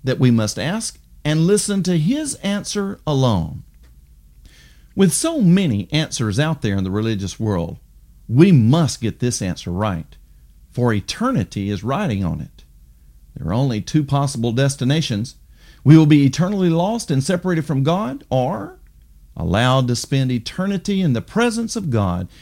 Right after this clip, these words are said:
and receive the joys of heaven. Each of us must make that choice, and we dare not listen to any man's ideas on this.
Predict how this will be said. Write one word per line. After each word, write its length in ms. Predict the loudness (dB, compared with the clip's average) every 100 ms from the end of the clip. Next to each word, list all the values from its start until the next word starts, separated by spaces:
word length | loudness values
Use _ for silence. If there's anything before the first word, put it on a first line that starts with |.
| -10
and 160 | 0 2
receive 380 | 2 0 0 0
the 80 |
joys 560 | -2 2 2 2 0 -2
of 120 | -2
heaven. 440 | 0 0 0 -4 -10 -16 -20 -20 -20 -20 -20 -18 2
Each 300 | 6 6 4
of 100 | -2
us 340 | -4 -10 -14 -10
must 440 | -2 2 2 0 0
make 300 | 2 0 -2
that 260 | -6 -6
choice, 580 | -4 -4 -4 -6 -10 -8 2
and 440 | 2 4 2 0 -4 -20 -20 -20 -20 -16 -2
we 240 | 2 4
dare 320 | 4 4 4
not 260 | 4 0 2
listen 360 | 2 2 0
to 160 | 0 2
any 160 | 4 4
man's 340 | 2 2 0
ideas 480 | 0 2 2 2 0
on 140 | 0
this. 440 | 0 0 -4 -12